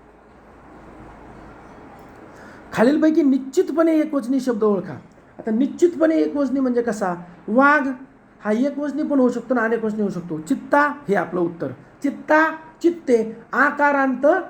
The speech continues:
इकारांत होते. हत्ती, हत्ती, सिंह, सिंह, म्हणजे वाघ, हत्ती आणि सिंह हे एकवचनी पण असू शकते आणि अनेकवचनी पण असू शकते, परंतु चित्ता एक, चित्ते अनेक. अयोग्य जोडी शोधायची.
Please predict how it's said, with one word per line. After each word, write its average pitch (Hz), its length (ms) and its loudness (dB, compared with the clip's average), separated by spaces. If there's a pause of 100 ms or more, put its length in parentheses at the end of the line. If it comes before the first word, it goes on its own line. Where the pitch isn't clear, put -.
(120)
इकारांत 294 520 2
होते. 185 460 -4 (300)
हत्ती, 220 300 4
हत्ती, 285 360 -2
सिंह, 277 300 -2
सिंह, 214 280 -4 (380)
म्हणजे 214 160 2
वाघ, 254 520 4 (260)
हत्ती 247 260 -6
आणि 262 200 -2
सिंह 262 300 -2 (400)
हे 226 200 4
एकवचनी 285 380 0
पण 294 180 2
असू 269 220 0
शकते 269 140 -2
आणि 247 140 2
अनेकवचनी 226 380 -2
पण 208 160 -2
असू 180 220 -6
शकते, 143 220 -10 (240)
परंतु 220 260 0
चित्ता 302 680 0
एक, 220 480 0
चित्ते 302 640 -2
अनेक. 180 320 -2 (2750)
अयोग्य 311 340 6
जोडी 226 260 2
शोधायची. 202 500 -2